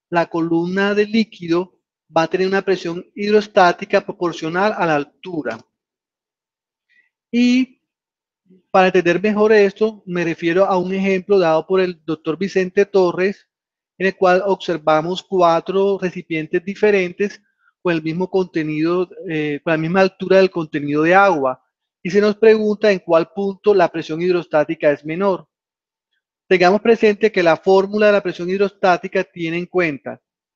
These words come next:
P, que es la densidad del líquido, G, que es la gravedad, y H, que es la altura. En este ejemplo, la altura va a ser igual en los cuatro recipientes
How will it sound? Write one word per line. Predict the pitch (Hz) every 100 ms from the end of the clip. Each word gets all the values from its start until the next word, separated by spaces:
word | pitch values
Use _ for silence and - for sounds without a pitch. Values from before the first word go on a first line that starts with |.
| _ _
P, | 202 220 240
que | 185
es |
la | 185
densidad | 196 202 - 190 180
del | 196 214
líquido, | 214 208 196 196 196 220 _ _ _ _
G, | 190 190 202
que | 190
es |
la | 175
gravedad, | 190 202 208 208 196 190 - _ _ _ _ _
y | 185 185
H, | 151 151 175
que | 160
es | 151
la | 156
altura. | 151 - 220 156 127 -
En | 175 180
este | 175 233
ejemplo, | 226 214 196 180 196 196
la | 165
altura | 151 170 185
va | 185
a |
ser | 180 180
igual | 185 170 165 185 _ _ _ _ 175
en | 170
los | 156 -
cuatro | 165 156 156 185
recipientes | 196 220 208 214 190 185 202 208